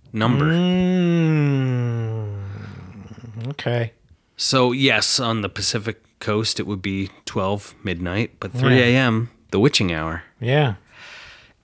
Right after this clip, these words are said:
Speaker 1: If there were times, I don't expect you to remember every instance 'cause it happens so frequently.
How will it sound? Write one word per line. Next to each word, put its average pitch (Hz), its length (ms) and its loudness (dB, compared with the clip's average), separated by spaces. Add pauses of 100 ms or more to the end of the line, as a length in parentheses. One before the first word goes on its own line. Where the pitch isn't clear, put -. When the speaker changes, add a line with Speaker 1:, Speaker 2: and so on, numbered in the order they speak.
(120)
Speaker 1:
If 135 180 0
there 131 160 2
were 120 120 4
times, 120 680 0 (1120)
I 117 80 2
don't 107 140 0
expect - 380 -2
you 101 80 0
to 123 60 0
remember 127 280 4
every 107 280 4
instance 110 360 0
'cause 98 160 -6
it 101 80 0
happens 104 320 -2
so 117 420 2
frequently. 95 720 -2